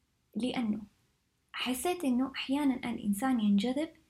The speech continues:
لناس عكسه لأنهم يقدروا يعطونا الشيء اللي أن-، إحنا قاعد ندور عليه، قاعد نبحث عنه. الشيء اللي ناقصنا، الشيء اللي نحس إنه، أوه،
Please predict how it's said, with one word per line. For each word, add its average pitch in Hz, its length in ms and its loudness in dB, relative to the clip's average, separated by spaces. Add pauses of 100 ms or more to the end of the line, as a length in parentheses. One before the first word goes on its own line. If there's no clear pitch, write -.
(300)
لناس 240 380 0
عكسه 233 480 -8 (340)
لأنهم 254 720 2 (120)
يقدروا 220 440 2
يعطونا 247 560 0 (240)
الشيء 226 360 -4
اللي 202 220 2
أن-، 240 320 -8
إحنا 233 360 -4
قاعد 202 460 4
ندور 202 400 2
عليه، 196 380 -4
قاعد 202 140 -2
نبحث 214 480 0
عنه. 190 320 -2 (1120)
الشيء 269 500 -2
اللي 226 200 0
ناقصنا، 208 600 0 (360)
الشيء 294 340 -2
اللي 240 140 0
نحس 226 460 -6
إنه، 240 180 -2
أوه، - 380 -12